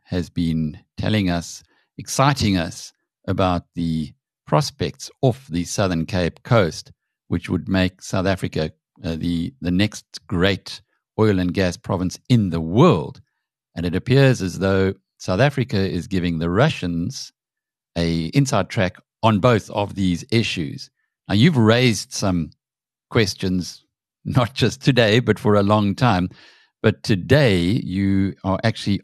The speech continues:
asking for those questions, or some of the questions, to be answered. Just explain what, what this P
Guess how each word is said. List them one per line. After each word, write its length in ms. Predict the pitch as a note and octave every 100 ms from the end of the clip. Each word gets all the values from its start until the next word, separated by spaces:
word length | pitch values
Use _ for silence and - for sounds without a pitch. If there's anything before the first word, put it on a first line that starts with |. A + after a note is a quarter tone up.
| -
asking 640 | A2+ A2+ - G#2 F#2+ F2 _ _ _ _ _ _
for 220 | - G2 F#2
those 240 | F#2+ F#2
questions, 720 | - F2 - F2+ F2 E2 -
or 100 | -
some 200 | G#2 G2+
of 60 | G#2+
the 60 | F2+
questions, 540 | - F2 - F2+ D#2+
to 160 | - -
be 160 | F2 - _ -
answered. 640 | G#2 G2 E2+ - - B2+ - _ _
Just 200 | - C4+
explain 540 | D4 - F#3+ F#3+ E3 B2+
what, 380 | A2+ A2+ - - -
what 280 | G#2+ A#2 -
this 320 | G#2+ - - _ _ - F2
P 260 | - A#2+